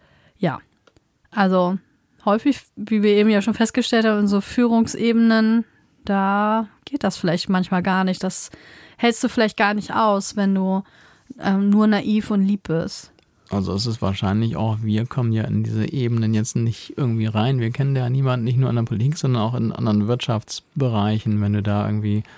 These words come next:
Speaker 2: zu den Wirtschaftsbossen dann da
Speaker 1: Mhm.
Speaker 2: hochkommst. Das ist sicherlich auch dann ziemlich, naja, geht da ziemlich hart zur Sache, denke ich mal.
Speaker 1: Deswegen haben, glaub ich, auch viele gar nicht so eine Lust auf diese Jobs, ne?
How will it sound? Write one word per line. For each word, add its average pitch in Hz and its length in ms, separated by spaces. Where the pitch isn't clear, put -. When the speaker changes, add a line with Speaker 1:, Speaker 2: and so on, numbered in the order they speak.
Speaker 2:
zu - 220
den 104 220
Wirtschaftsbossen 117 800
dann 110 160
da 104 60
Speaker 1:
Mhm. 101 80
Speaker 2:
hochkommst. 107 580
Das 120 200
ist - 300
sicherlich 120 420
auch 104 180
dann 101 500
ziemlich, - 640
naja, 107 440
geht - 160
da 120 80
ziemlich 131 320
hart 120 200
zur 117 160
Sache, 117 240
denke 95 240
ich 113 80
mal. 101 220
Speaker 1:
Deswegen 180 260
haben, 196 100
glaub 190 160
ich, 180 60
auch 170 60
viele 185 260
gar 180 160
nicht 175 140
so 196 80
eine 180 100
Lust 185 260
auf 175 120
diese 175 220
Jobs, 170 480
ne? 190 280